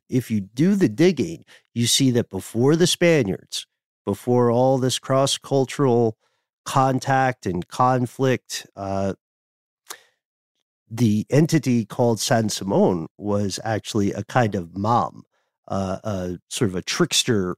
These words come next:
mountain god responsible for floods and earthquakes and thunder and so on. That's the interesting thing about these stories. They're palimpsest. And if you peel back the layers,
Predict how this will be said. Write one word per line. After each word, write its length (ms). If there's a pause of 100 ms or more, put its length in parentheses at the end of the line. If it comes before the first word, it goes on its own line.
(120)
mountain 440
god 500 (420)
responsible 800
for 460 (400)
floods 600
and 180
earthquakes 640
and 180
thunder 480
and 160
so 280
on. 260
That's 240
the 100
interesting 440
thing 180
about 200
these 160
stories. 340
They're 120
palimpsest. 920 (320)
And 120
if 180
you 100
peel 340
back 300
the 120
layers, 580